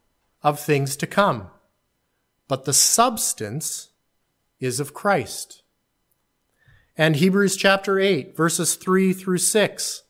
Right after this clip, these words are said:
read, "For every high priest is appointed to offer both gifts and sacrifices.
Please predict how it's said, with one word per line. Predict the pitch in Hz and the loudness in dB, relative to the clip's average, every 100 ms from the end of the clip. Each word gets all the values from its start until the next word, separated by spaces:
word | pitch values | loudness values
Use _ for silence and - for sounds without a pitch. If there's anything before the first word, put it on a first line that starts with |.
| _ | _
read, | - 143 147 135 - _ _ _ _ _ _ _ _ _ | -4 -2 0 -4 -8 _ _ _ _ _ _ _ _ _
"For | - 240 | 4 4
every | 220 247 269 294 | 6 4 4 2
high | 214 240 233 | 4 4 4
priest | 226 - 220 170 - | 2 0 2 2 0
is | 156 | -2
appointed | 156 - 196 196 151 139 | -2 2 2 4 0 -2
to | 160 | 0
offer | 170 190 190 185 | 4 4 4 0
both | 160 175 165 | 2 0 0
gifts | 151 233 262 - - _ _ _ _ - | 2 2 2 -6 -8 _ _ _ _ -4
and | 202 233 | 0 2
sacrifices. | 233 226 220 156 135 113 - 95 - | 4 2 2 -4 -2 -4 -6 -12 -14